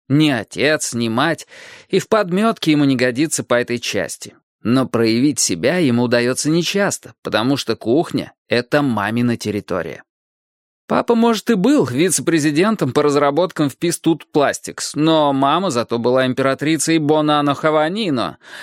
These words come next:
и я заранее жалел того глупца, который попробовал бы скинуть её с трона. Этим глупцом оказался папа. Судьба. Ничего не попишешь.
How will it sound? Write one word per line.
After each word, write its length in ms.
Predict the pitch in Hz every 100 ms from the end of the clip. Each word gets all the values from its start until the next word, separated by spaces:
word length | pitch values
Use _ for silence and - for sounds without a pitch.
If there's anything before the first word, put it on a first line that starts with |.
| - -
и 140 | 247
я 140 | 277
заранее 560 | 175 170 156 165 139 120
жалел 400 | 101 104 123 135
того 300 | 123 123 120
глупца, 600 | 101 92 - - 160 196
который 480 | - 80 110 170 165
попробовал 600 | 101 98 - 135 131 123
бы 160 | 110
скинуть 400 | 110 - 113 113
её 200 | 98 101
с 80 | 101
трона. 340 | - 95 71 65 _ _ _ _ _ _ _ _ _
Этим 320 | - 254 233
глупцом 440 | 180 151 - 196 220
оказался 480 | 127 104 117 165 -
папа. 340 | - 113 - - _ _ _ _
Судьба. 560 | - 165 165 117 147 160 _ _
Ничего 480 | 202 220 208 143 131
не 100 | 143
попишешь. 640 | 123 95 - 87 - -